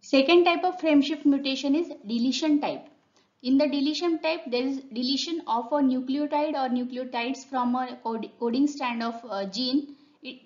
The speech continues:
it leads to altered reading frame on messenger R N A, which further leads to alteration in sequence of amino acid in a protein molecule, and there is garbled translation of messenger R N A distal to a s-, to that nucleotide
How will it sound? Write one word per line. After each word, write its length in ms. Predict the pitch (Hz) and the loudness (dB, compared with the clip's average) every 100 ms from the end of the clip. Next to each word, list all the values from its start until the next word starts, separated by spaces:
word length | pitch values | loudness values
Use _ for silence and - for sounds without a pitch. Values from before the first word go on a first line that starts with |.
| - | -8
it 140 | 262 | -4
leads 340 | 262 311 320 | -2 -2 -4
to 160 | - 349 | -12 -8
altered 500 | - 240 240 320 349 277 | -2 -2 0 -4 -4 -4
reading 360 | 254 269 269 | -2 0 0
frame 440 | - 269 233 240 262 | 0 -4 -2 -4 -4
on 300 | 220 226 226 | -2 -2 -2
messenger 480 | 208 - 262 262 302 | -6 -4 -2 0 2
R 180 | 285 | 2
N 140 | 285 269 | 0 0
A, 200 | 311 302 - _ _ _ _ _ _ | 0 -4 -16 _ _ _ _ _ _
which 180 | 254 247 | -10 -8
further 360 | - 285 285 370 | -2 0 0 -2
leads 300 | 330 311 - | -2 -4 -4
to 120 | 311 311 320 | -4 -4 -4
alteration 640 | 294 233 233 277 277 302 285 | -6 -6 -4 -4 -2 0 0
in 160 | 247 240 | 0 -4
sequence 460 | 262 247 262 277 | -6 -4 -2 0
of 100 | 285 | -2
amino 340 | 277 226 220 220 | -2 -2 -2 -2
acid 440 | 220 220 262 254 | -4 -4 -6 -8
in 140 | 226 226 | -10 -10
a 60 | |
protein 400 | 214 220 214 285 | -8 -8 0 2
molecule, 540 | 285 277 277 277 311 330 - _ _ _ - | 4 4 0 -2 -4 -4 -12 _ _ _ -6
and 420 | 220 226 233 247 - | -2 -2 -2 -4 -6
there 140 | 233 | -4
is 140 | 247 247 | -4 0
garbled 520 | 226 214 214 302 339 | 0 0 0 -2 0
translation 540 | 294 262 262 254 269 | -2 -2 -4 -4 -2
of 140 | 262 254 | -2 -2
messenger 400 | 214 214 233 226 | -6 -4 -4 0
R 160 | 214 214 | 0 -2
N 140 | 220 | -4
A 100 | 240 | -6
distal 440 | 233 233 - 294 285 | -6 -6 -4 -2 0
to 140 | 277 | -2
a 60 | 262 | -4
s-, 180 | - - _ _ _ _ _ _ - | -8 -20 _ _ _ _ _ _ -4
to 160 | 302 | -2
that 340 | 277 262 254 254 | 2 2 0 0
nucleotide 680 | 247 247 240 233 220 240 | -2 0 -2 -2 -4 -4